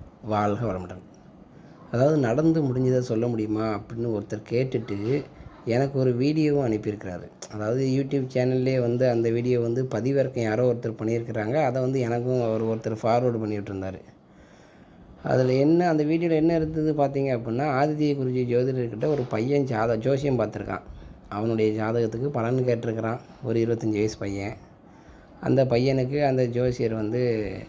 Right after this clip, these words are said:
அவரு குருஜி ஜோதிடர் வந்து சொல்றாரு, பலன் சொல்றத வந்து அவனுக்கு வந்து சாட்டிஸ்ஃபேக்ஷனா இல்ல. நல்லபடியா ஒரு திருப்தி அளிக்கிற மாதிரி, மாதிரி இல்ல.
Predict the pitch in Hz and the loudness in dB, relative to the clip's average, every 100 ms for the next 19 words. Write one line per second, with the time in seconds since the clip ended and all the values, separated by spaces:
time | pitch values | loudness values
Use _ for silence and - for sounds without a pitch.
0 | - - - - - - - 120 117 113 | -18 -20 -20 -20 -20 -4 0 2 2 2
1 | 113 113 127 135 135 127 120 117 113 113 | 0 -2 -2 0 0 2 2 2 0 0
2 | 139 127 110 120 117 123 110 127 131 127 | 0 0 0 2 2 0 0 0 0 -2
3 | 110 104 104 107 135 110 117 120 117 127 | -2 -2 -2 0 2 2 0 -2 -4 -2
4 | 123 120 127 - 117 - 117 110 107 104 | 0 0 -2 -2 -6 -4 -2 -2 -2 -4
5 | - 110 120 113 120 123 110 104 131 127 | -2 0 2 2 2 2 0 0 -2 0
6 | 151 127 117 117 110 113 123 117 110 113 | 2 2 0 -2 -2 0 -2 -2 -4 -2
7 | 113 131 131 107 120 113 | -2 0 0 -2 0 0